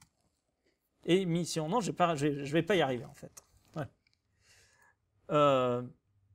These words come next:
et normalement, j'ai besoin de rien d'autre.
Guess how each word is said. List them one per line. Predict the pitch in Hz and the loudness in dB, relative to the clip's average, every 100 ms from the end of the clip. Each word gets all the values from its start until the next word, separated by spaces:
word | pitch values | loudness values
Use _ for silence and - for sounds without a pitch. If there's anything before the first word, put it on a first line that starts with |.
| _ _ _ _ _ _ _ _ _ | _ _ _ _ _ _ _ _ _
et | 139 | -6
normalement, | 131 135 139 156 233 | -2 0 0 0 0
j'ai | 151 156 | 0 -2
besoin | 135 123 160 196 | -2 -4 -4 -4
de | 143 | -2
rien | 156 127 127 | -2 -2 -6
d'autre. | 117 123 262 - - _ | -2 -2 -2 -6 -20 _